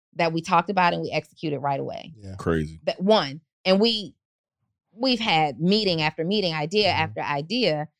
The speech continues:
Speaker 1: So this, like, I'm on y'all's butts because we're executing, like, right away, like, Monday morning, what can my team help do? What can we
Speaker 3: Yeah.
Speaker 1: start?
Speaker 3: Yeah.
Speaker 1: Yeah.
Speaker 3: Let me say this too. I think, Donnie, what you're also saying is I think you need an integrator.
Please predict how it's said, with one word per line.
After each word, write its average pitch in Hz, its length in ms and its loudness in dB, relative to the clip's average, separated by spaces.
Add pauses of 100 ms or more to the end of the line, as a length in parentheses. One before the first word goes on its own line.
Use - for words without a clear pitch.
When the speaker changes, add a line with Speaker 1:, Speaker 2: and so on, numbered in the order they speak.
(140)
Speaker 1:
So 175 540 6
this, 214 480 4
like, 170 280 2
I'm 202 180 2
on 208 260 0
y'all's 160 320 2 (640)
butts 190 560 2 (540)
because 175 640 4
we're 170 160 0
executing, 156 800 -4
like, 165 200 0
right 185 240 4
away, 214 220 2
like, 160 220 2
Monday 185 280 2
morning, 208 300 -2
what 185 120 0
can 202 140 -4
my 175 100 -4
team 180 260 -8
help 226 220 -2
do? 220 140 0
What 175 160 -2
can 175 120 -6
we 170 120 2
Speaker 3:
Yeah. 156 60 4
Speaker 1:
start? 175 320 0 (120)
Speaker 3:
Yeah. 85 180 2 (260)
Speaker 1:
Yeah. 156 360 0 (160)
Speaker 3:
Let 113 100 4
me 131 60 4
say 120 200 2
this 117 220 2
too. 123 180 4
I 98 80 4
think, 104 240 -2
Donnie, 95 240 4
what 92 420 2
you're 98 120 4
also 95 240 0
saying 98 320 0
is 87 120 0
I 85 100 4
think - 240 -4
you 92 80 2
need 85 160 2
an 82 220 0
integrator. 67 460 -6